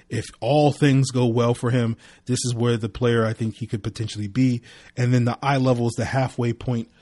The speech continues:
between those two points where the probability is much higher that he will wind up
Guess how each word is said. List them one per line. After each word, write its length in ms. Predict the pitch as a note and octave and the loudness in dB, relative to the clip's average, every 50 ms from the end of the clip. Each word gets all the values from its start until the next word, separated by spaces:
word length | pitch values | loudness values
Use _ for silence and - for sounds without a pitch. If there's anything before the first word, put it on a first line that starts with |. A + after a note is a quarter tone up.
| _ _ _ - | _ _ _ -12
between 520 | - - - - - F#3 F3 E3 D#3 D3+ - - - | -12 -10 -8 -2 0 2 2 2 0 0 -4 -8 -4
those 220 | C3+ C#3 C3+ C3 C3 - | -2 0 0 0 -2 -2
two 120 | - D3+ C#3 | -4 -4 -2
points 320 | - - C3 B2+ B2 - | 0 -2 0 0 0 -2
where 380 | A#2+ B2+ A#2+ A#2+ A#2+ A#2+ - - _ - | -2 -2 0 0 0 -2 -4 -8 _ -16
the 160 | B2+ A#2 - | -14 -14 -14
probability 840 | - - - C#3+ C#3 C#3+ C#3 C3 A#2 C3 C3 B2+ B2 A#2+ A#2+ A#2+ A#2 | -14 -8 -6 -4 0 0 0 2 2 2 2 2 2 2 0 0 -2
is 140 | A#2+ F#2 | -2 -4
much 340 | A#2+ A#2+ A#2+ B2 B2 A#2 - | -4 -2 -2 -2 -4 -4 -6
higher 500 | - - A2 A#2 A#2+ A2 G#2 G2 F#2 - _ - - - - - - - | -10 -10 -8 -8 -8 -8 -8 -10 -12 -16 _ -20 -20 -20 -20 -20 -12 -4
that 160 | - - A#2 | -2 -2 -2
he 160 | - B2 C#3+ C3+ | 0 0 0 2
will 180 | A#2+ A#2+ A#2 | 2 2 0
wind 320 | A2+ A#2 A#2 A#2 A#2+ A2+ A#2 | 2 0 0 0 0 0 -2
up 140 | A2+ - | -4 -6